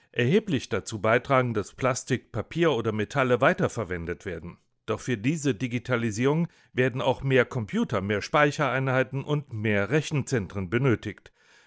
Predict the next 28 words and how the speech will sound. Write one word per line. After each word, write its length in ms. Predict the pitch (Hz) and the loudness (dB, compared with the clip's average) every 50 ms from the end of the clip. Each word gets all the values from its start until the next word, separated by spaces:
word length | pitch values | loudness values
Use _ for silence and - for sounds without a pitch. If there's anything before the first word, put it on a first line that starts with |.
| _ - | _ 0
Das 200 | 127 127 - - | 2 2 4 4
wiederum 420 | 151 135 151 135 139 156 156 135 | 4 6 6 6 4 2 0 -2
bedeutet 640 | 143 123 120 120 120 117 - 131 127 - - - | -2 2 4 4 4 4 2 0 -2 -2 -4 0
höherer 420 | 135 135 127 117 107 98 107 104 87 | 4 6 6 6 6 4 2 2 2
Energiebedarf 840 | 87 107 104 104 98 98 127 143 127 135 139 123 139 135 135 - - - - - - _ | 2 0 0 0 0 0 -2 0 2 2 4 6 6 4 4 2 -2 -12 -20 -20 -14 _
und 220 | - 170 190 - | 0 0 0 0
steigender 500 | - - - 123 104 107 107 117 120 113 | 0 0 0 2 2 0 0 0 -2 0
Verbrauch 460 | - - 127 107 101 104 104 98 - | 0 -2 -2 0 2 2 2 2 0
an 180 | - 131 147 139 | -2 -4 -4 -2
Plastik, 500 | - 120 95 90 - - - 120 - - | -2 -2 -2 -2 -2 -4 -6 -6 -4 -4
Metall 380 | 135 131 - 123 101 87 95 101 | -6 -4 -4 -4 -2 -2 -2 -4
und 260 | - 123 139 - - | -4 -4 -2 0 2
anderen 360 | 160 160 156 147 117 107 95 | 2 4 4 4 2 0 0
Rohstoffen. 680 | 87 92 98 90 - - - 87 85 - - 98 95 - _ _ _ _ _ _ _ _ _ | -2 -2 -2 -2 -2 -4 -8 -8 -8 -10 -14 -16 -16 -18 _ _ _ _ _ _ _ _ _
Darauf 500 | - 135 151 165 156 170 165 160 - - | 4 4 6 6 6 4 4 4 2 0
will 160 | 117 131 135 | 0 0 0
die 200 | 117 107 117 110 | 0 -2 -4 -4
I-T-Industrie 1120 | - 92 107 98 - _ - - 135 127 110 95 127 120 113 120 110 - - - 110 104 101 | -4 -2 -4 -4 -6 _ -6 -4 -2 -2 -2 -2 -4 -2 -2 -4 -4 -6 -6 -4 -4 -4 -2
reagieren. 760 | 95 104 101 98 101 107 104 117 135 113 87 80 85 87 - | -2 0 0 0 0 0 0 0 2 2 0 0 -4 -12 -10
Wie 160 | 95 98 113 113 | -6 -4 -2 0
sehen 280 | 110 151 160 170 170 | 2 2 2 4 4
da 160 | 160 147 139 | 4 4 4
die 180 | 117 131 123 110 | 2 -2 -2 0
wesentlichen 540 | 151 175 160 - 160 139 135 123 - 147 135 | 0 0 0 0 -2 -2 -4 -4 -4 -6 -8
Strategien 580 | - - 135 131 - 147 139 175 214 202 147 | -4 -4 -4 -4 -2 -4 -4 -2 -2 -2 0
aus, 240 | 98 90 90 82 - | -2 -2 -4 -6 -8
Peter 300 | - - 95 - 92 82 | -8 -8 -6 -6 -6 -4
Welchering? 500 | 87 82 80 - - 85 80 76 82 82 | -4 -6 -6 -6 -10 -12 -12 -12 -14 -18